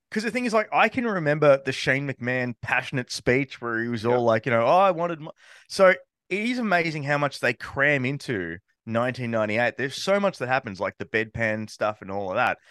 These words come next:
Speaker 1: It all happens within the span of weeks. Like, you think it's like, "Oh, and they built up to this." No, it was just bang, bang, bang. 'Cause I remember being confused when I saw Shane McMahon as a referee 'cause we
Speaker 2: Mm.
Speaker 1: didn't get Sunday Night Heat.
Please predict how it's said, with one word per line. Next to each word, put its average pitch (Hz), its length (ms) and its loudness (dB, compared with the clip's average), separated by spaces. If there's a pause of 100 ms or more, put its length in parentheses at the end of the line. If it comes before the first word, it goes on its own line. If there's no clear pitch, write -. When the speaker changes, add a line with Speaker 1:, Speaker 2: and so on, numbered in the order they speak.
(220)
Speaker 1:
It 170 100 -4
all 247 140 4
happens 147 260 0
within 117 240 -4
the 101 80 -6
span 101 280 -2
of 82 100 -6
weeks. 117 320 -4
Like, 107 200 -4
you 123 100 -6
think 190 280 -4
it's 143 120 -18
like, 95 140 -8
"Oh, 127 200 2
and 117 120 -4
they 117 100 -4
built 135 300 -2
up 123 120 -4
to 110 40 -12
this." 117 220 -2 (400)
No, 139 220 0 (120)
it 127 140 -6
was 117 140 -12
just 123 240 -10
bang, 143 260 2
bang, 113 400 0
bang. 135 360 4 (460)
'Cause 165 220 2 (100)
I 190 140 6
remember 170 380 0
being 135 260 -2
confused 143 880 -6
when 120 140 -6
I 107 80 -2
saw 117 240 -6
Shane 120 320 0
McMahon 110 340 0
as 98 80 -2
a 101 80 0
referee 101 520 2
'cause 95 180 -14
we 147 160 2
Speaker 2:
Mm. 175 60 -2
Speaker 1:
didn't 147 160 -4
get 123 220 0
Sunday 110 360 0
Night 95 240 -2
Heat. 85 300 -8